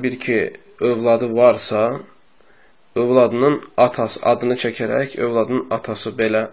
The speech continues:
zikr olunsun. Məsələn, tutaq ki, övladının adı Abdullahdır, Əbu Abdullah deyə çağırılsın, yəni Abdullahın atası.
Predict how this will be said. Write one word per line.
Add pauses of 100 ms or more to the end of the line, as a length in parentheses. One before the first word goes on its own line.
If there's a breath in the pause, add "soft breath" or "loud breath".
(340 soft breath)
zikr
olunsun.
Məsələn,
tutaq
ki,
övladının
adı
Abdullahdır, (560 loud breath)
Əbu
Abdullah (240)
deyə
çağırılsın, (440)
yəni
Abdullahın
atası.